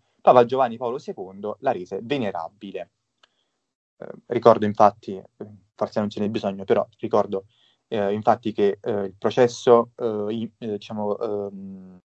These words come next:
comprende prima la nomina di, eh, diciamo, di serva-, di ser-, in questo caso serva di Dio, poi venerabile, poi mediante il riconoscimento, eh, ufficiale di un miracolo,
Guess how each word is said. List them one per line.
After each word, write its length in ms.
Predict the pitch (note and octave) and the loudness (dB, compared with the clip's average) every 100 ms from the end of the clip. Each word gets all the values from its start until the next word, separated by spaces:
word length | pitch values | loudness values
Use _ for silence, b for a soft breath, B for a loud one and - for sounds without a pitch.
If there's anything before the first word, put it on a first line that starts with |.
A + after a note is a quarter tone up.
| _ _ _ _ _ | _ _ _ _ _
comprende 580 | A#2+ B2 B2+ G#2 G2+ F#2+ | 0 2 2 2 0 -2
prima 480 | C#3+ F#3+ F#3 D3 - | 2 6 8 8 4
la 140 | - A2+ | -6 -8
nomina 300 | G#2+ G#2+ G#2 | -8 -8 -10
di, 140 | G#2+ - | -12 -10
eh, 200 | B2 G#2 | -8 -8
diciamo, 220 | G#2 G#2 | -10 -10
di 60 | G#2 | -6
serva-, 320 | A2 A2 - | -4 -4 -6
di 360 | C3+ C3 G#2 G2+ | -8 -12 -8 -2
ser-, 260 | - G#2 | 2 2
in 60 | C3 | 2
questo 180 | A2 A2+ | 2 2
caso 120 | G#2 | 2
serva 340 | A2+ G2+ - | 4 2 2
di 160 | G2+ G#2+ | 0 -4
Dio, 260 | G#2 F#2+ F#2+ | -12 -12 4
poi 260 | A#2+ G#2 | 4 4
venerabile, 760 | G2+ C3 G#3 A3 F#3+ G3+ G#3 G#3 _ _ _ _ | 2 2 2 2 -2 -6 -6 -8 _ _ _ _
poi 240 | C3 A#2+ B2 | 0 0 -4
mediante 800 | A#2 A2 _ B2 B2 A#2+ G#2 - | -16 -16 _ -4 -4 -6 -8 -8
il 100 | - | -10
riconoscimento, 920 | G#2 G#2 - A#2 A2+ A#2 A2+ G2+ G2 _ _ | -8 -10 -8 -4 -4 -4 -2 -2 -2 _ _
eh, 100 | A2+ | -8
ufficiale 440 | G#2 - A#2 A#2 G2+ | -8 -4 2 2 2
di 60 | |
un 60 | G2+ | 0
miracolo, 500 | A2 G#2+ - F#2+ | 4 4 4 -8